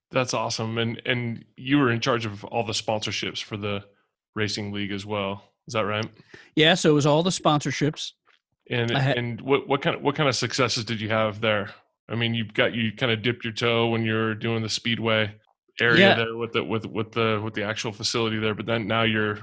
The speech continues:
Speaker 1: now you're, you're talking with a lot of different brands, I'm assuming.
Speaker 2: Yeah, it's, uh, it was wide open, right? It was, it was a, a national sports league that was looking for sponsorship in every category.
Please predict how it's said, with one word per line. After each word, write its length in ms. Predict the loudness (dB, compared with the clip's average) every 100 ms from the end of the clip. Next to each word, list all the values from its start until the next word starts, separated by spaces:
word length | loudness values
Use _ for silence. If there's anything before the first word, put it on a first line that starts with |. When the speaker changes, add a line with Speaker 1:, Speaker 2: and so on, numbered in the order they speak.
| -4
Speaker 1:
now 160 | 0
you're, 400 | 2 2 0 -2 -8 _ _ _ _ _ -4
you're 280 | -4 -4 -12 _
talking 320 | -4 -2 -2
with 100 | -4
a 60 | -2
lot 180 | -2 -2
of 80 | -4
different 260 | -10 -10
brands, 360 | -8 -6 -8 -10
I'm 140 | -12
assuming. 380 | -12 -10 -10 -12 _ _ _ -20 -20 -4 4
Speaker 2:
Yeah, 280 | 6 8
it's, 480 | 6 6 4 4 2
uh, 300 | 4 4 2 -4 _ _ _
it 160 | 0 2
was 160 | 2
wide 480 | 2 4 4 4 2
open, 400 | 2 0 -2 -4
right? 280 | -2 -2 -4
It 200 | -4 -4
was, 440 | -4 -4 -4 -6 -10 _ _
it 160 | -2 0
was 240 | -2 -2
a, 240 | -4 -4 -4
a 120 | 0
national 760 | 2 2 2 2 4 4 2 -2 -10 _
sports 480 | -8 0 0 2 0
league 380 | 0 2 0 -2
that 160 | -4
was 100 | -4
looking 280 | -4 -4 -4
for 140 | -4 -6
sponsorship 640 | -4 -4 -4 -4 -4 -2
in 80 | -4
every 240 | -2 -2
category. 760 | 2 2 2 0 -4 -6 -8